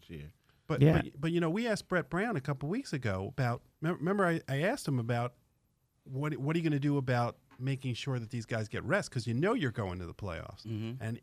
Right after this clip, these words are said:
Speaker 2: and he said, "No way, that, you know, we're in the playoffs and we're gonna get the highest seed possible." He's gotta give 'em a rest. He's g-, e-, even if Joel doesn't like it, he's just gonna say, "Look, you wanna play in the playoffs?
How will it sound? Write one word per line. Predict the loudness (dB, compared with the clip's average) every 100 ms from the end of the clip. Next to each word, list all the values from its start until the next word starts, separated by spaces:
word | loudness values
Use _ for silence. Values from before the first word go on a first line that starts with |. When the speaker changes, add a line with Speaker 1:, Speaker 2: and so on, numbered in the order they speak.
| -6
Speaker 2:
and | -4 -2
he | -2 -4
said, | -2 -4 -2
"No | -2 0
way, | 2 2 0 -6
that, | -8
you | -6 -4
know, | -2
we're | -2 -2 0
in | -2
the |
playoffs | -4 -2 0 0 -2 -4
and | -4
we're | -2
gonna | -2
get | -2 -2
the |
highest | -2 -2 -2
seed | -4 -6
possible." | -2 -2 -4 -8 -12 -14 _ _ _ _ _ -8
He's | -6 -4
gotta | -6 -4 -6
give | -6 -6
'em | -4
a | -4
rest. | -4 -4 -6 -10 -18 _ _
He's | -6 -4
g-, | -6
e-, | -8 -4
even | -2 -2
if | -2
Joel | -2 -2 0
doesn't | 0 -2 -2
like | -2 -2
it, | -6 -10 _ _ _ _ -10
he's | -8
just | -8
gonna | -6 -6
say, | -4
"Look, | -6 -6 -10 -14 _ _ _
you | -4
wanna | -4 -2
play | -2
in | -2
the | -2
playoffs? | 0 0 0 -6 -12